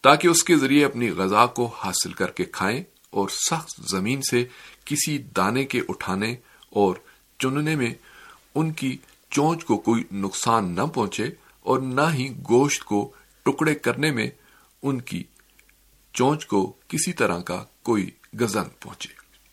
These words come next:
چونکہ پرندوں کو دانت جیسی نعمت سے نہیں نوازا گیا ہے اور وہ دانے کو سالم گوشت کو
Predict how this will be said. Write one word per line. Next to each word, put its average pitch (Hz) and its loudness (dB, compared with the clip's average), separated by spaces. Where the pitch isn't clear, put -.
چونکہ 185 8
پرندوں 156 4
کو 175 4
دانت 127 6
جیسی 135 2
نعمت 113 -2
سے 131 2
نہیں 143 0
نوازا 95 2
گیا 110 4
ہے 131 2
اور - -2
وہ 120 0
دانے 107 2
کو 143 -2
سالم 127 0
گوشت 131 4
کو 120 0